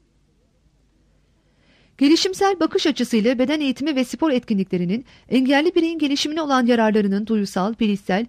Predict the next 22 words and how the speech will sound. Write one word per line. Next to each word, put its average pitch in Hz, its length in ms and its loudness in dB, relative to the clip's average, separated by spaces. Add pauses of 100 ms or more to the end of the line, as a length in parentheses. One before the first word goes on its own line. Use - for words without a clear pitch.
(220)
ve 247 80 4
motor 262 360 2
gelişim 269 320 -2
alanlarında 208 500 2
etkin 277 240 -6
olduğu 190 320 0
gözlenmektedir. 180 840 -2 (680)
Beden 233 220 4
eğitimi 226 380 0
ve 254 80 2
spor 311 280 -2
etkinliklerinin 214 720 -2
yararlı 214 400 2
olması, 180 420 -4 (240)
kuşkusuz 330 480 0
öğretmenin, 220 560 2
programın 233 520 0
ve - 60 -6
eğitim 220 300 0
ortamının 254 480 0
niteliğine 226 500 0
bağlıdır. 175 460 -4